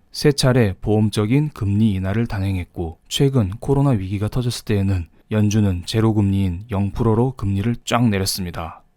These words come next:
또한 그들은 연준 회의를 통해서 무제한 양적 완화를 발표했습니다.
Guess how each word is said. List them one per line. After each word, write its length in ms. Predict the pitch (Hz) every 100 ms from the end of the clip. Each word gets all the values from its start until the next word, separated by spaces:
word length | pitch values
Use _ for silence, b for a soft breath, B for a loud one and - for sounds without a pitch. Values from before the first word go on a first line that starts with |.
| _ -
또한 380 | 147 123 95 -
그들은 500 | 117 120 110 92 117
연준 340 | 107 113 123
회의를 240 | 127 127 120
통해서 560 | 135 123 120 101 87 _ 110
무제한 480 | 107 107 117 120
양적 360 | 98 92 95 104
완화를 300 | 95 95 113
발표했습니다. 800 | 98 92 98 - 87 80 80